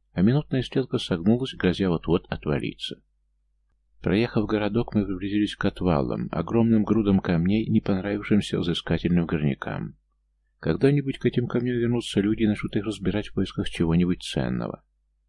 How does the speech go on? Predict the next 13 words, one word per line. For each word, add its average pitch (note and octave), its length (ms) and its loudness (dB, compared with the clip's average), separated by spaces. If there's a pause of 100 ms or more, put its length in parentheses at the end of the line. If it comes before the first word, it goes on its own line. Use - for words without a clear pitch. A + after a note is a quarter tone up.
(600)
Неподалеку D#2+ 580 2
от D2 140 0
города, D#2+ 420 0
в C2+ 60 -4
долине, A2 340 0
зажатой F2 420 -2
двумя C#2+ 300 2
горами, D#2 440 -2
пристроилось C#3+ 640 -2
несколько A#2 400 -2
каменных A#2+ 400 -2
сараев, D2 520 0
напоминавших E2+ 720 -2